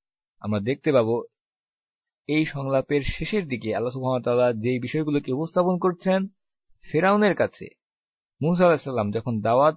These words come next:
পৌঁছে দিলেন, ফেরাউন সেই বিষয়গুলোকেই উপস্থাপন করে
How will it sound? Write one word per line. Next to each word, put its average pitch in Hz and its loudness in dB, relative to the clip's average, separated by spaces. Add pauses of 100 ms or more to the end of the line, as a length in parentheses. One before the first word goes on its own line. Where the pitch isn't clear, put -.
পৌঁছে 139 -4
দিলেন, 107 -2 (420)
ফেরাউন 139 0
সেই 143 -4
বিষয়গুলোকেই 165 0
উপস্থাপন 156 -2
করে 120 -2